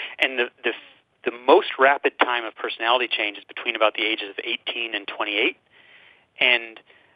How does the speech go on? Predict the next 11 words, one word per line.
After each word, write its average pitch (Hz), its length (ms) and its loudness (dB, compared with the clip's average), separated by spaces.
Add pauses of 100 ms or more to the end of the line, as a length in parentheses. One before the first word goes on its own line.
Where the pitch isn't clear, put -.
(240)
the, 120 380 -2
the 123 60 -2
correlation 165 640 6
between 123 280 -8
your 120 120 2
personality 123 640 0
traits - 380 0 (520)
from 117 200 2
your 110 120 -2
teen 143 300 -4
years 113 320 0